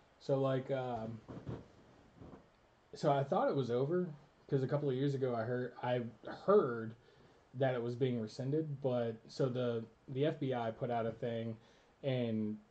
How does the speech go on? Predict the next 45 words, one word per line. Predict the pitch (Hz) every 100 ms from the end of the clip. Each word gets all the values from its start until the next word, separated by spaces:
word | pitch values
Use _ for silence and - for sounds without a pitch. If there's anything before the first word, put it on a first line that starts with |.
| _ - -
basically | 131 131 123 120
said | 110 123 113
that | 110 107
Juggalos | 117 110 110 110 107 107
are | 110 107
a | 107
makeshift | 113 123 110 - 110 101 - -
gang, | 101 - 101 - - - - - _ _
right? | 104 117 120 - _ -
And | 123 117 113 117
even | 120 123 117 110 120 117
a |
lot | 117 117
of | 113
those | 117 110
people | 120 110 113
are |
like, | 117 120 185
"Well, | 190 160
yeah, | 151 143
it's | 143 147
only, | 143
like, | 127 -
five | 123 117
or | 120
ten | 135 113
percent | 110 - 117
of | 107 107
Juggalos." | 107 107 104 117 - - _ _ _ _ _
I'm | 139
like, | 131 117
"So | 139
that, | 123 139 - - _
so | - 151
that | 147 143 -
makes | 160 156
you | 165
label | 156 156 139
the |
whole | 110 - 156 165 151
group | 139 156 151
of | 143
people | 160 160 160 170 165 - - _ _ _ _ -
gang | 104 147 156
members?" | 180 185 185